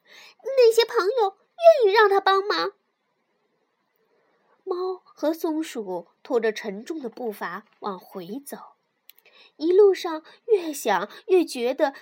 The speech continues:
他们的想法准没错。可是快到家时，他们看到古老的小白屋里亮着灯。“是鸭子！”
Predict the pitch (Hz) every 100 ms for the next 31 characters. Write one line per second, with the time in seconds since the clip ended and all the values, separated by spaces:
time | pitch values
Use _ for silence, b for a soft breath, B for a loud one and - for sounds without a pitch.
0 | B - 381 311 330 311 269 262 349 381
1 | 285 - - 262 170 151 170 277 - 427
2 | 349 _ _ _ _ _ _ _ _ _
3 | _ _ _ - 240 - - - 320 311
4 | 294 _ b b b b - - 466 403
5 | 370 403 392 427 - - 220 202 220 B
6 | B B 440 440 403 - 453 392 370 339
7 | 320 _ _ _ _ _ 381 370 480 415
8 | 320 302 381 359 240 220 254 381 554 466
9 | 466 466 294 254 285 b b b _ _
10 | - 554 466 320 269 269 - _ - 494
11 | 523 539 _ _ _ _ _ _ _ _
12 | _ _ B B B B B B _ _
13 | - 719 698 659 880 1017 1077 - 679 494
14 | 415 294